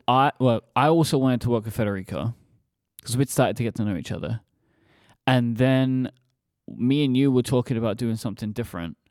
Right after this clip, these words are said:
And then it was like, "Well, what if these, all these things can go together?" And we made The Prompt. And the great thing is, genuinely, is that the, the Prompt episode one was the first thing we recorded together, which was an insane thing to do.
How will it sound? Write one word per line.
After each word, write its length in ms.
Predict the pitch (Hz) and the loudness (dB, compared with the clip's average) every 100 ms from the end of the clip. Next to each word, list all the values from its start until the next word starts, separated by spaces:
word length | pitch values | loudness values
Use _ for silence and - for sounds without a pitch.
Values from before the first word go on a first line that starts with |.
| _ _ _ _ - | _ _ _ _ -2
And 300 | 120 110 107 | 0 0 0
then 400 | 123 135 131 123 | 2 2 2 0
it 80 | - | -2
was 140 | 110 | -2
like, 160 | 123 113 | -2 -2
"Well, 120 | 107 | 0
what 200 | 113 131 | 2 2
if 240 | 123 - 117 | 0 -4 -14
these, 300 | - 117 110 | -4 -2 -2
all 220 | 113 120 117 | -4 -6 -6
these 240 | 120 117 | -8 -8
things 280 | 131 117 110 | -6 -6 -8
can 120 | 117 | -8
go 160 | 107 113 | -4 -2
together?" 480 | 113 123 135 104 110 _ _ - | 0 0 0 -2 -8 _ _ -4
And 260 | 117 113 | -2 0
we 100 | 113 113 | 0 -2
made 300 | 107 107 104 | -2 -4 -6
The 60 | |
Prompt. 380 | 104 156 117 - - - - | -4 -2 -2 -6 -20 -10 -2
And 180 | 127 120 | 0 2
the 60 | |
great 380 | 117 175 240 202 | 2 4 4 2
thing 280 | - 123 107 | -2 0 0
is, 280 | 101 98 135 | -2 -6 -4
genuinely, 440 | 139 139 113 104 | 0 2 2 -2
is 80 | 101 | -4
that 180 | 113 - | -8 -10
the, 80 | - - | -14 -6
the 100 | 117 | -2
Prompt 300 | - 165 151 | 2 0 0
episode 340 | 156 113 123 113 | -4 0 -2 0
one 220 | 127 110 | 0 0
was 160 | 98 | -4
the 140 | 95 110 | -8 -10
first 460 | - - 127 110 | -4 2 2 2
thing 140 | 123 107 | -2 -2
we 40 | |
recorded 400 | 98 98 120 101 | -2 -2 -2 -2
together, 320 | 87 104 98 98 | -4 -6 -4 -2
which 180 | 101 104 | -4 -6
was 120 | 101 | -6
an 80 | 98 | -6
insane 640 | 95 - - - 135 117 | -6 -6 -4 0 0 0
thing 240 | 110 107 98 | -2 -8 -8
to 100 | 98 | -8
do. 360 | 87 62 90 | -10 -10 -14